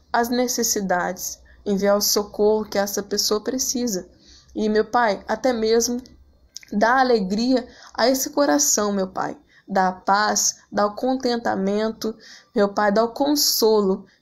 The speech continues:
que esses corações precisam, meu Pai. Corações que perderam parentes, que perderam entes queridos. Mas, Pai, o Senhor diz que o Senhor tem a paz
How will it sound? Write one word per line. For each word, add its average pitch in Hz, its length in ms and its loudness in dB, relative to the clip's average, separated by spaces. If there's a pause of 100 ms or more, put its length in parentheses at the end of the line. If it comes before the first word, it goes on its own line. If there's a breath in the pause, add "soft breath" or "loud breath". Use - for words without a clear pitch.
que 226 80 -2
esses 233 240 0
corações 220 600 0
precisam, 196 680 -2
meu 202 140 -6
Pai. - 340 -6 (140)
Corações 202 540 0
que - 100 -6
perderam 202 800 -2
parentes, 208 680 -2 (400 loud breath)
que 214 100 -6
perderam 202 420 2
entes 202 280 -4
queridos. 196 720 -2 (220 loud breath)
Mas, 202 260 0
Pai, 214 400 0
o - 60 -2
Senhor 240 280 0
diz 233 380 0
que - 120 -6
o 226 40 2
Senhor 233 240 2
tem 240 240 -2
a 277 80 0
paz 226 580 -2